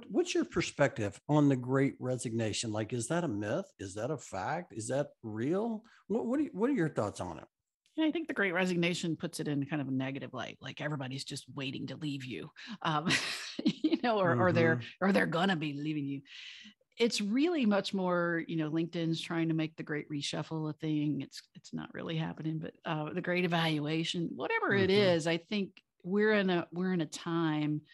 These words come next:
Speaker 2: where for a lot of years we scapegoated the millennials,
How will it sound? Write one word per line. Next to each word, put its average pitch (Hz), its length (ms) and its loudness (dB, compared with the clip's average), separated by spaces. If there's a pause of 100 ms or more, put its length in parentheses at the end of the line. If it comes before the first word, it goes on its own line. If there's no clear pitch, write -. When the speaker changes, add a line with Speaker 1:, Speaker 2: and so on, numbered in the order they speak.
(600)
Speaker 2:
where 156 840 0
for 175 160 0
a 160 180 2
lot 175 160 4
of 180 60 2
years 160 580 -2
we 160 80 -4
scapegoated 151 880 -2
the 143 80 -4
millennials, 139 760 -4